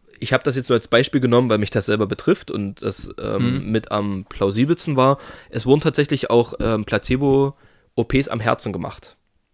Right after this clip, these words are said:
Speaker 1: Das find ich krass.
Speaker 2: Boah, das ist aber krass.
Speaker 1: Das find ich krass, genau. Und selbst da wurde, da war, ich hab's mir nur kurz durchgelesen, weil ich find das ziemlich eklig, da wurde auch irgendwie so eine Arterie abgeklemmt, so bei manchen wurde die abgeklemmt, bei manchen nicht. Und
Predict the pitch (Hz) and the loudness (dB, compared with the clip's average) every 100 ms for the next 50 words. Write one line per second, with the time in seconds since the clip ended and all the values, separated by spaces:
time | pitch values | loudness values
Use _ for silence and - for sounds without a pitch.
0 | _ 120 - 143 139 - 95 - - - | _ -4 -4 -6 -6 -4 -4 -4 -8 -14
1 | _ - - - - 139 - 143 151 147 | _ -12 -10 -8 -8 -8 -10 -10 -8 -10
2 | - 151 196 - 165 170 - - 98 - | -2 -2 -2 -2 -2 -2 -4 -4 -4 -6
3 | - 110 104 117 113 127 - 120 147 185 | -6 -4 -2 -2 2 0 2 2 4 6
4 | 185 151 151 160 156 120 110 113 131 139 | 4 4 4 4 4 4 2 2 2 0
5 | - - - _ - 143 - 143 139 - | -6 -20 -20 _ -2 -2 0 2 2 2
6 | 127 - 139 - 131 139 131 117 - 120 | 0 0 -2 0 -2 -2 -2 -4 -4 -6
7 | 107 - 120 113 - 127 139 139 - - | -6 -6 -8 -6 -4 -4 -2 -4 -6 -20
8 | - - - - 117 131 127 - 127 131 | -20 -20 -20 -4 4 6 6 4 0 0
9 | 117 117 120 - 131 135 123 - 123 - | 2 2 0 0 0 2 0 -2 -8 -2
10 | 120 120 120 - 113 117 113 113 113 117 | 0 0 -4 -2 0 2 0 -2 0 0
11 | 123 123 117 131 120 113 - - - 113 | 0 -2 2 2 2 -2 -4 -6 -4 -2
12 | 113 110 113 117 113 135 - - 117 117 | 0 -2 -4 -2 -2 -2 -6 -10 -8 -8
13 | 113 | -8